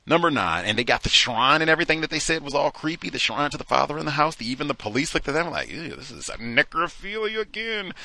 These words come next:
Uh, let's see, number nine, irrespective of the above, he is clearly attracted to black males. That's what I said. Any interest he shows in females, apart from the sexual dysfunction with his mother,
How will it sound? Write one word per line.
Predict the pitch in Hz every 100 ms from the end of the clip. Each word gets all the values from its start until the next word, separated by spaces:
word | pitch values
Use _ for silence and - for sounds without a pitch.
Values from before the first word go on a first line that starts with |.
| - - - -
Uh, | - 139
let's | 135 139
see, | 151
number | 143 147
nine, | 139 151 139
irrespective | 110 160 - 156 - 135
of | 107
the | 104
above, | 92 131 139 135 - - -
he | 156
is | 143
clearly | - 151 156 151
attracted | 120 - 123 120 120
to | 123
black | 104 123 139
males. | 143 196 190
That's | 247 -
what |
I | - 160
said. | - 69 - - -
Any | 151 165 165 - - -
interest | 190 - - 92 - -
he | - 147
shows | - 135 135
in | 120 107
females, | 170 156 101 98 104
apart | - - 135 147
from | - 98 87
the | 78
sexual | - 135 - 131 120
dysfunction | 82 - 127 127 127 110
with | 104
his | 139 143
mother, | 160 110 -